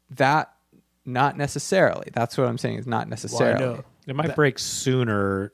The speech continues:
Speaker 3: given the same
Speaker 2: It
Speaker 3: amount of
Speaker 2: almost for
Speaker 3: flexing
Speaker 2: sure
Speaker 3: back
Speaker 2: would
Speaker 3: and
Speaker 2: break.
Speaker 3: forth.
Speaker 2: I mean, we know that they did that in early bike production, and they broke.
Speaker 1: Correct. Y-, there's a f-, there's a fatigue issue. So steel, how deep you go into the material,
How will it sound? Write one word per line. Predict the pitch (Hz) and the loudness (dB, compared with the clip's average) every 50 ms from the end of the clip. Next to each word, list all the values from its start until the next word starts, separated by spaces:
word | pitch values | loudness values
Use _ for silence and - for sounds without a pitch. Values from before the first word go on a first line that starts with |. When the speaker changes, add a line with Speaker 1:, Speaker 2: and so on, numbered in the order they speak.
| _ _ - 101 | _ _ -8 -4
Speaker 3:
given | 98 110 107 110 107 | -2 -2 -2 -2 -4
the | 101 98 | -4 -4
same | - - - 113 107 107 104 104 110 | -6 -4 -4 -4 -2 -4 -4 -6 -6
Speaker 2:
It | 131 147 | -8 -6
Speaker 3:
amount | - - 180 | -2 2 4
of | 185 180 180 | 6 6 6
Speaker 2:
almost | 180 175 170 147 | 6 4 2 2
for | - | 2
Speaker 3:
flexing | - 120 113 - - - 120 | 4 4 4 4 2 0 0
Speaker 2:
sure | 127 127 | 2 2
Speaker 3:
back | 110 104 101 98 | 2 2 2 0
Speaker 2:
would | 107 | -2
Speaker 3:
and | 107 | -4
Speaker 2:
break. | 104 92 87 | -4 -2 -2
Speaker 3:
forth. | 101 92 87 85 | -2 -2 -2 -2
Speaker 2:
I | 139 | 0
mean, | 139 143 143 135 131 123 - - - _ _ | 0 2 2 0 0 -4 -8 -14 -20 _ _
we | 131 139 147 147 | -4 -2 0 2
know | 147 139 135 131 147 165 165 151 | 2 2 4 4 6 6 4 4
that | 127 131 120 110 | 2 -2 -4 -2
they | 113 127 127 | -2 -2 -2
did | 113 - - 131 160 190 170 - | -2 -2 2 2 4 4 2 2
that | - 107 95 87 95 - | 0 0 0 -2 -4 -6
in | - 117 113 110 | -6 -8 -8 -8
early | 110 117 117 113 113 113 | -6 -6 -4 -4 -4 -4
bike | 98 92 95 101 104 - | -6 -6 -6 -6 -8 -8
production, | - - 98 95 90 - - 107 95 | -10 -10 -8 -8 -8 -10 -10 -10 -10
and | 98 101 101 | -8 -8 -8
they | 101 | -8
broke. | 92 80 95 107 135 - - - - - _ _ _ _ _ _ _ _ _ _ - | -8 -6 -4 -4 -4 -6 -8 -12 -20 -20 _ _ _ _ _ _ _ _ _ _ -8
Speaker 1:
Correct. | - - 127 107 - - _ _ _ _ - | -2 -2 0 0 -2 -6 _ _ _ _ -12
Y-, | - 151 - - - | -10 -10 -10 -10 -8
there's | 151 135 139 139 127 139 | -4 0 0 0 0 0
a | |
f-, | 131 - - - | -2 -4 -4 -2
there's | - 135 120 117 120 | 0 0 0 0 0
a | 110 | -4
fatigue | - - 123 107 - - - 147 147 151 147 | -4 -4 -6 -6 -6 -6 -4 -4 -2 -2 0
issue. | 151 - - - - 147 139 139 135 139 - - | -2 -2 -2 -2 -2 -2 -2 -2 -4 -6 -10 -12
So | - - 151 135 131 131 117 120 _ _ _ _ _ _ _ _ _ _ _ _ _ _ _ | 0 4 6 8 8 6 4 0 _ _ _ _ _ _ _ _ _ _ _ _ _ _ _
steel, | - - - - - 160 170 165 160 156 147 143 - - - - - - | -12 -10 -10 -6 -2 0 2 4 4 4 2 0 -2 -4 -10 -18 -16 -14
how | - - 156 151 156 | -4 2 4 4 4
deep | 156 131 120 - 143 151 165 - - | 4 2 -4 -6 -4 -4 -4 -6 -4
you | 139 139 131 | -4 -4 -2
go | 127 127 123 127 127 | 0 2 2 2 2
into | 123 120 123 - | 0 -4 -6 -8
the | 127 117 | -8 -6
material, | 110 107 104 - - - 123 123 120 117 113 - | -6 -6 -6 -6 -4 -2 -2 0 0 -2 -4 -6